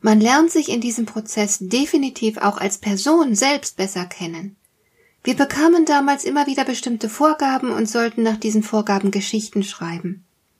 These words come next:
Einmal ging es um einen Kurzkrimi. Den zu schreiben fiel mir zuerst schwer, und zwar vor allem, weil ich selbst noch nie einen guten Kurzkrimi gelesen hatte.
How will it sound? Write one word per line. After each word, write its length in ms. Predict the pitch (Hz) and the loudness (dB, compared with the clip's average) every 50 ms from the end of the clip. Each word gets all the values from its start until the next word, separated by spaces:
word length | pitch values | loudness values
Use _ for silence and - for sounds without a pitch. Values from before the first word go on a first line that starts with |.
| _ _ - | _ _ -6
Einmal 400 | - 214 247 269 285 294 277 269 | -2 0 2 2 4 4 2 2
ging 160 | 269 254 254 247 | 0 -2 -2 -2
es 140 | 233 - | -2 -2
um 80 | 208 202 | -2 -2
einen 240 | 180 196 208 202 202 | 0 0 0 0 -2
Kurzkrimi. 840 | - 220 208 - - - - - - - 185 175 175 170 190 196 _ _ _ _ _ _ _ _ _ - _ _ _ - - | -2 -6 -6 -8 -8 -14 -18 -16 -10 -6 -6 -4 -4 -6 -8 -12 _ _ _ _ _ _ _ _ _ -20 _ _ _ -4 2
Den 160 | 262 294 320 | 4 4 4
zu 140 | 320 339 277 | 4 2 -2
schreiben 400 | - 262 254 247 240 226 233 220 | -2 0 0 0 0 0 -2 -4
fiel 180 | - - 240 | -4 -2 0
mir 160 | 226 226 202 | 0 0 0
zuerst 460 | 214 - - - 175 190 190 - - - | -2 -4 -6 -6 -6 -6 -6 -8 -10 -10
schwer, 440 | - - 190 202 190 175 165 180 - - - - - - - - _ _ | -8 -6 -4 -4 -4 -4 -4 -8 -12 -16 -20 -20 -20 -20 -20 -20 _ _
und 200 | - - 220 226 | -4 0 0 2
zwar 260 | 220 220 - 233 226 220 | 0 0 0 0 0 0
vor 140 | 220 226 | 0 0
allem, 260 | - - 220 247 247 233 | 2 2 2 2 2 0
weil 160 | 240 214 - | 0 0 -2
ich 120 | 196 - | -2 -4
selbst 320 | - 226 226 220 - - - | -2 -2 -2 -2 -4 -2 0
noch 180 | 208 202 202 | 0 0 2
nie 320 | 233 254 277 302 311 - - | 2 4 4 4 4 4 0
einen 240 | 247 233 240 277 | -4 -4 -4 -4
guten 320 | - - 240 233 - 226 214 | -4 -4 -6 -4 -2 -2 -2
Kurzkrimi 600 | 214 - 214 214 214 - - - 208 185 196 185 | -2 0 -4 -4 -4 -6 -8 -6 -4 -2 0 0
gelesen 540 | - 190 190 208 247 240 190 - 175 185 196 | 0 0 -2 0 0 -2 -2 -4 -6 -8 -8
hatte. 300 | 202 196 - 185 208 | -10 -10 -10 -14 -14